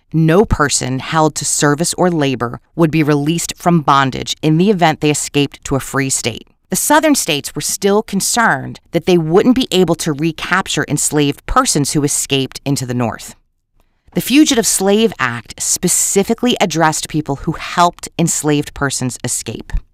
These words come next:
According to History dot com, the act decreed that owners of enslaved persons and their agents, so anybody working on their behalf, had the right to search for escapees within free states. If a runaway was captured,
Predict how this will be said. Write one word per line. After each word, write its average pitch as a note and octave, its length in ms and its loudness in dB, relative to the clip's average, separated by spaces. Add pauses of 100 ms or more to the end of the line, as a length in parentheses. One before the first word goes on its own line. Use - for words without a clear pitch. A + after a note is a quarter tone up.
(540)
According D4+ 380 2
to C#4 80 2
History A#3 300 0
dot D#3+ 200 0
com, B2 400 -4 (140)
the - 180 -2
act G3+ 300 0 (160)
decreed D#3+ 560 -2
that - 140 -4 (100)
owners A3+ 320 2
of A#3+ 80 0
enslaved E3 480 -2
persons B2 460 -6 (160)
and G3 340 2
their F3 260 -2
agents, D#3 540 -4
so C#3 320 -2 (160)
anybody A#3 540 4
working G3 340 0
on F3+ 100 2
their F3 160 2
behalf, D#3+ 600 -4 (200)
had G#3+ 180 2
the F#3+ 100 0
right E3+ 280 0
to - 120 -10
search - 800 -4
for E3 180 0
escapees C#3 720 -4
within C3+ 320 0
free A#2 260 -6
states. - 540 -4 (680)
If A3+ 140 0
a G#3 80 2
runaway F#3 480 4
was C3 240 -6
captured, D#3+ 640 -4